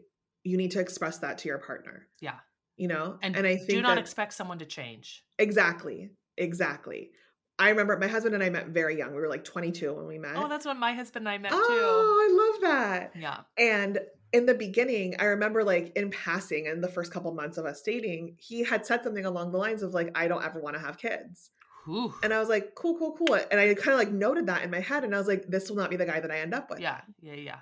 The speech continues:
Speaker 1: Like, I definitely wanna have kids, not now, but I definitely wanna have kids. And when our relationship began to take a more serious turn a few
Speaker 2: Mm-hmm.
Speaker 1: years later,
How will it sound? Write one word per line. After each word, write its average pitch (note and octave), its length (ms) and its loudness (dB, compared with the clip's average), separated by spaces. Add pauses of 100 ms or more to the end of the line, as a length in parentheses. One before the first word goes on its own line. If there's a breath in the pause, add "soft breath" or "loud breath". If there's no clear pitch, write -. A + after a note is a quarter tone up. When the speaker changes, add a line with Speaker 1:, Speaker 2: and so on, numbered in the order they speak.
(100)
Speaker 1:
Like, F#3 240 2
I F#3+ 140 6
definitely F#3+ 440 0
wanna F#3+ 200 0
have F3 180 -2
kids, E3+ 300 0
not E3+ 320 -2
now, E3+ 460 -4
but G#3 100 0
I F3+ 80 4
definitely F#3 400 -2
wanna E3+ 180 -4
have E3 240 -10
kids. F#3 460 -4 (520 soft breath)
And G#3+ 280 2
when A3+ 260 2 (120)
our F#3+ 180 6
relationship G3 560 0
began F3+ 300 0
to F#3 80 -6
take F3+ 240 -4
a F#3 60 2
more E3 220 8
serious D#3 500 -2
turn B3+ 180 -2
a G3+ 60 0
few F#3 180 -2
Speaker 2:
Mm-hmm. E3 80 2
Speaker 1:
years D3 220 0
later, F#3+ 460 0